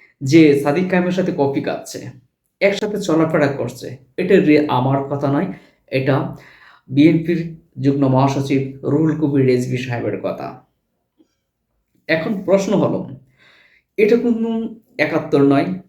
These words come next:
এটা হচ্ছে দুই হাজার পঁচিশ তথ্য প্রযুক্তির যুগ। রেজভী সাহেব বলে গেছেন বর্তমান সময়ে তথ্য প্রযুক্তির যুগ, এটা একাত্তরের ট্যাবলেট বিক্রি করার সময় না।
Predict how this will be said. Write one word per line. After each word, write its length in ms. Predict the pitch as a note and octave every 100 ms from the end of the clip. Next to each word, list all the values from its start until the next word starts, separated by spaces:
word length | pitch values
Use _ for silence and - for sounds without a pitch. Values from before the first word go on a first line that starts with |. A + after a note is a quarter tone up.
| _ _
এটা 180 | C#3 C#3+
হচ্ছে 200 | D3+ D#3
দুই 140 | C#3 C#3
হাজার 340 | B2+ C3 C3
পঁচিশ 540 | C#3+ C3+ D3 D3 - -
তথ্য 320 | - D#3+ - D#3
প্রযুক্তির 580 | C#3+ B2 B2+ - B2
যুগ। 300 | A2 - - - _ _ _ _ _ _ _ _ _
রেজভী 340 | D3 F3 F#3+ A#3
সাহেব 240 | A3+ A3+
বলে 280 | D3 D#3 F#3
গেছেন 340 | F#3 F3+ C#3+ C#3 - - -
বর্তমান 420 | C#3 - F3+ F3+
সময়ে 280 | F3+ F3 E3+ E3+
তথ্য 260 | D#3 D#3+
প্রযুক্তির 560 | D3+ C#3+ C#3 C3+ C3 B2+
যুগ, 340 | D3+ - - - -
এটা 180 | D#3
একাত্তরের 720 | - C#3+ C#3+ E3 D3+ D3 C#3 -
ট্যাবলেট 580 | C#3 C3+ C3+ C3+ C#3 C3+
বিক্রি 360 | C3 B2+ B2
করার 260 | B2+ B2 B2
সময় 420 | - B2+ A#2 G#2+
না। 340 | - G2+ F2+